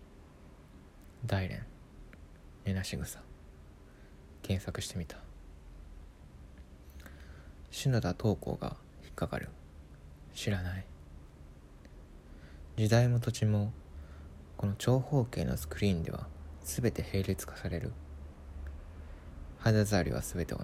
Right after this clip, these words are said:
じ。文字、情報は呪縛にもなる。僕が今まで通ったことのある本屋が断片的に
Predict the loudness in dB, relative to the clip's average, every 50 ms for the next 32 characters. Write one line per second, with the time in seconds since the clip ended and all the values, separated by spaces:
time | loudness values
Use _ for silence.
0 | -4 -6 -6 -8 -8 -10 -12 -12 -12 -12 -12 -10 -10 -10 -12 -12 -12 -12 -12 -10
1 | -10 -10 -10 -10 -10 -10 -10 -12 -12 0 4 6 6 6 6 4 -2 -6 -8 -10
2 | -12 -12 -12 -10 -8 -4 0 4 4 4 4 4 2 2 2 2 0 -2 -4 -8
3 | -12 -14 -14 -14 -14 -14 -16 -8 -2 0 2 4 4 4 4 4 2 0 0 0
4 | -2 -4 -4 -6 -8 -10 -12 -14 -16 -14 -12 -12 -12 -12 -12 -12 -14 -14 -14 -14
5 | -16 -16 -16 -16 -16 -18 -16 -16 -16 -16 -16 -16 -16 -16 -16 -16 -16 -14 -14 -16
6 | -16 -16 -16 -16 -14 -14 -12 -12 -12 -12 -12 -12 -12 0 2 2 2 4 4 4
7 | 4 4 4 6 6 8 6 6 4 2 0 -2 0 2 2 2 2 2 2 2
8 | 2 2 2 0 0 0 -2 -4 -6 -8 -10 -12 -12 -12 -6 -2 -2 -2 0 -2
9 | -4 -4 -6 -6 -8 -10 -12 -14 -16 -14 -14 -14 -12 -12 -10 -6 0 6 8 8
10 | 8 8 8 6 6 6 6 4 4 4 4 4 2 0